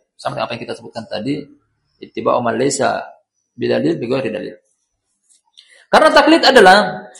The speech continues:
mengikuti seseorang yang bukan hujjah dan tanpa hujjah. Mengikuti seseorang yang sebenarnya dia bukan dalil.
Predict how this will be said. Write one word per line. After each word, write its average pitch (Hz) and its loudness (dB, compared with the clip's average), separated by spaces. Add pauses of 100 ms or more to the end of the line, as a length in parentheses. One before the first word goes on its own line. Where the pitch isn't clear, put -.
(160)
mengikuti 233 4
seseorang 254 6
yang 214 2
bukan 294 4
hujjah 262 4
dan 202 2
tanpa 226 0
hujjah. 143 -2 (1120)
Mengikuti 123 -6
seseorang 151 -2
yang 131 -6
sebenarnya 170 -4
dia 190 0
bukan 208 -4
dalil. 226 -2